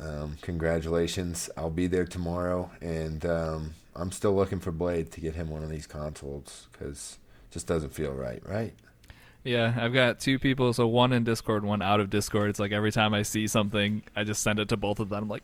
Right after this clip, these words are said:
Speaker 2: "Oh, quick, tag,
Speaker 1: Yeah.
Speaker 2: tag, tag, please, please be on Discord <laughs> so you can see
Speaker 1: 'Cause I
Speaker 2: this."
Speaker 1: saw,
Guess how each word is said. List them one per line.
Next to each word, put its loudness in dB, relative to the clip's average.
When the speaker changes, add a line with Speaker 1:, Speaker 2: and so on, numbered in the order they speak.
Speaker 2:
"Oh, -2
quick, -4
tag, 0
Speaker 1:
Yeah. 4
Speaker 2:
tag, -4
tag, 0
please, 0
please -2
be 4
on 10
Discord -4
<laughs> -6
so 0
you -2
can -4
see 2
Speaker 1:
'Cause 8
I 6
Speaker 2:
this." 6
Speaker 1:
saw, 4